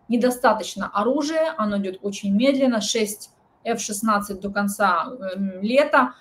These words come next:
но этого недостаточно для контрнаступления, поэтому мы не можем говорить с Россией с по-,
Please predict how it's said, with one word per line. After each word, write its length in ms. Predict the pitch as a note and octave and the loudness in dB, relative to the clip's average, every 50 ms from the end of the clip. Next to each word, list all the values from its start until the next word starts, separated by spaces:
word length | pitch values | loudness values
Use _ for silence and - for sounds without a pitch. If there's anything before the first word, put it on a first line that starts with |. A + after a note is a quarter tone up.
| _ _ _ | _ _ _
но 100 | A3 B3+ | 2 4
этого 220 | C4+ C4 C4 B3 B3 | 4 4 2 2 2
недостаточно 800 | B3 B3 A3 A#3+ A#3+ A#3+ - C#4+ C4 B3 A3+ G3+ - - G3+ | 4 4 4 2 2 2 4 4 4 4 4 0 -6 -6 -2
для 140 | F#3+ G3+ G3+ | -2 -2 -2
контрнаступления, 880 | G#3 A3 G#3+ G3 G#3 G3+ G3+ G3+ G3+ - G3+ - G#3+ G#3 G3+ G3 F#3 F#3 | 0 -2 -4 -2 -2 -2 -2 -2 -4 -6 -8 -6 -2 0 0 0 0 0
поэтому 260 | G#3 G#3 G#3+ A3+ A3 | -2 -2 0 0 2
мы 120 | A3 A#3 A#3 | 2 2 2
не 100 | A#3+ A#3 | 2 2
можем 300 | B3 C4+ C4+ A#3+ G#3+ G3 | 4 4 4 2 2 0
говорить 300 | G3+ G#3 G#3+ G#3 G3+ G3+ | 0 0 0 0 0 0
с 40 | - | -2
Россией 240 | G#3 G3+ G#3 A#3+ A3+ | -2 -2 -2 -6 -8
с 40 | - | -8
по-, 180 | - - - | -12 -18 -20